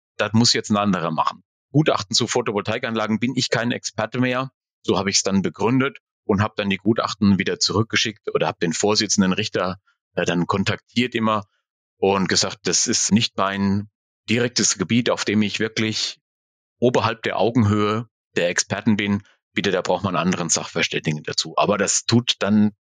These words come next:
teilweise schon weh, weil ich ja auch, ergänze ich nochmal kurz, aus der Praxis komme und weiß, wie manchmal die Praxis am Bau läuft. Viel auf Zuruf, „Jawohl, so machen wir's.“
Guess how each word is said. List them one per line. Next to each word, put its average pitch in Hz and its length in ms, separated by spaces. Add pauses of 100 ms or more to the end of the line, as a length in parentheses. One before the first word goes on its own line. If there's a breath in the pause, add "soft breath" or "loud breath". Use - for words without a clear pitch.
(140)
teilweise 107 880
schon 95 280
weh, 101 160
weil 95 180
ich 127 120
ja 117 120
auch, 120 420 (600)
ergänze 113 360
ich 117 80
nochmal 120 200
kurz, 123 260
aus - 180
der 101 120
Praxis - 720
komme 127 380 (340)
und 104 260
weiß, 110 400
wie 123 100
manchmal 117 420
die 104 100
Praxis - 580
am 98 260
Bau 101 280
läuft. 113 440
Viel 143 300
auf - 260
Zuruf, 139 640
„Jawohl, 107 340
so 110 120
machen 127 300
wir's.“ 117 180